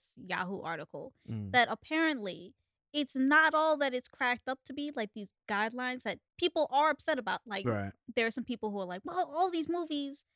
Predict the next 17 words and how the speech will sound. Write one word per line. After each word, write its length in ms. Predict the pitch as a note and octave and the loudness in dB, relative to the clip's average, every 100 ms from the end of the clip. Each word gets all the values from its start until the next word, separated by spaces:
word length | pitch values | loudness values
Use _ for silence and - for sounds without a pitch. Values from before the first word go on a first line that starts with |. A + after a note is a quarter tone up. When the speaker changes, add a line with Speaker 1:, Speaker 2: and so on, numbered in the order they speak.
| _ | _
Speaker 1:
these 180 | C#4 C4+ | -6 -2
war 180 | D4 D#4+ | 0 0
movies 500 | C#4+ D4 C#4+ C#4 C4 | 0 -2 -4 -6 -6
and 300 | A3+ G#3+ - | -6 -8 -8
other 280 | C4+ C#4+ C#4+ | -4 0 0
movies 600 | B3+ C4 B3+ B3+ B3 - | -2 -4 -6 -8 -10 -4
that 240 | A#3 A3+ | -2 -2
were, 300 | A3+ G#3+ G#3+ - | -6 -6 -6 -8
um, 640 | G3 G3 F#3 F3+ F3 - - _ _ - - _ | -8 -6 -6 -8 -12 -14 -18 _ _ -20 -20 _
what 120 | G3+ | -10
is 140 | E3+ F3+ | -8 -10
it, 140 | G3+ _ - | -14 _ -4
that 260 | F#3+ - | -4 -4
made 320 | G#3 G#3+ G#3 - _ | -4 -4 -6 -10 _
Best 240 | G3+ - - | -8 -6 -10
Picture 400 | G3+ - F#3 F3 | -10 -6 -6 -6
wouldn't 520 | E3 A#3 A3+ G3+ | -2 0 0 -4